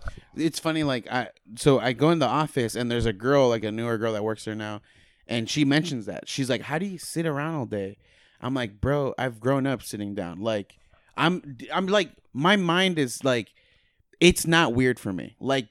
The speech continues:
time does not move slow for me. Like, it moves at the same speed. Obviously, if I, if, like, something gets really busy, I'll look at the time and be like, "Holy shit, it's already, like, eleven or whatever." But, like,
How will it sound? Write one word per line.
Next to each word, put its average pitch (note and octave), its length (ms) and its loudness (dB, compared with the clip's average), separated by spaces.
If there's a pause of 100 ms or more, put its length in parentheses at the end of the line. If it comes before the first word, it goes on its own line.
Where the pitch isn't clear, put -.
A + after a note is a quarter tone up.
time F#3 420 2
does C#3 280 -4
not D3 380 -2
move B2+ 440 2
slow G#2 360 -2
for - 180 -10
me. D#2+ 180 -8
Like, A#2+ 200 -2
it C3+ 120 2
moves D#3 420 6 (220)
at C3+ 160 0
the C3 100 0
same C3 320 0
speed. A2 260 -2
Obviously, G3+ 380 4
if F3 140 -2
I, E3+ 60 0
if, D#3+ 220 0
like, E3+ 200 -2 (340)
something G#3+ 260 4
gets F#3+ 160 4
really E3+ 180 6
busy, D3 520 2 (200)
I'll D3+ 200 6
look E3 160 4
at F#3 60 2
the D#3+ 60 -2
time E3+ 120 4
and D#3+ 60 4
be D#3 60 8
like, C3 80 4
"Holy G3 180 8
shit, F3 200 2
it's C#3 100 -2
already, D3+ 220 4
like, C3 180 -2
eleven C#3 380 2
or G#2+ 60 -4
whatever." F#2+ 380 -6 (380)
But, D#3+ 220 4
like, D3 400 2